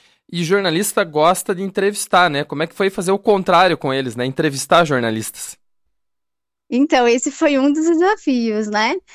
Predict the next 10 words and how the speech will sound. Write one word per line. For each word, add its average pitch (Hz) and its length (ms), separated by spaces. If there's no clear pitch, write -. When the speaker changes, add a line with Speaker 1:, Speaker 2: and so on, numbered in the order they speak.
Speaker 2:
Na 240 120
verdade, 285 720
são 311 260
duas 330 320
linhas. 202 600
É, 202 200
a 208 120
primeira 285 560
foi 247 340
que, 220 840